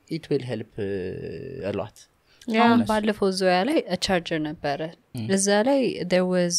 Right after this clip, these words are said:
Speaker 3: a table፣ ቻርጀሮች ብቻ ናቸው፣ የተለያዩ ኬብሎች እና we're very proud። የኢትዮ ፓረንት ተማሪ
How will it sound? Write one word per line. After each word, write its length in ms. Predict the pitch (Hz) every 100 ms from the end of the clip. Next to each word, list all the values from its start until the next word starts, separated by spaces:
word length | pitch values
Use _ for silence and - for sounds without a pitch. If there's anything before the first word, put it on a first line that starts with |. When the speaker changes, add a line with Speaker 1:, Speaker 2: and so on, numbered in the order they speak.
| - - - - - -
Speaker 3:
a 140 | -
table፣ 380 | - 180 180 262 285 _ _
ቻርጀሮች 460 | - 180 170 156 160
ብቻ 180 | - - -
ናቸው፣ 220 | 156 160
የተለያዩ 360 | 185 190 185 160 165
ኬብሎች 420 | - 160 233 302 -
እና 180 | 190 208 302 - - - _
we're 240 | 175 175
very 240 | 202 240 214
proud። 360 | - 156 185 - 175
የኢትዮ 440 | 165 160 175 180
ፓረንት 300 | 175 170 165 -
ተማሪ 340 | 165 160 156